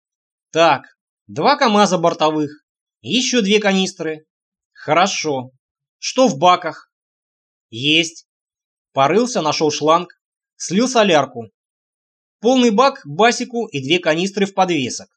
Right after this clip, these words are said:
Ну а раз пошла такая пьянка, надо зайти к электрикам и в столярку.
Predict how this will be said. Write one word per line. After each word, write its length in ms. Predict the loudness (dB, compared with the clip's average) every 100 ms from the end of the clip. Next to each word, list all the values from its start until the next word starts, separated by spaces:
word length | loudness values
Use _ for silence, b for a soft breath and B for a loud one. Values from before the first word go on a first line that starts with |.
| _ _ _ _ _ _ -16
Ну 240 | -8 -2
а 100 | 2
раз 160 | 2 2
пошла 320 | -2 0 -2
такая 300 | 0 0 0
пьянка, 420 | 0 -2 -2 -4
надо 240 | -4 -2 -2
зайти 300 | -2 -4 -2
к 80 |
электрикам 600 | 0 2 0 -4 -4 -2
и 40 | -2
в 40 |
столярку. 640 | 0 2 2 0 -6 -20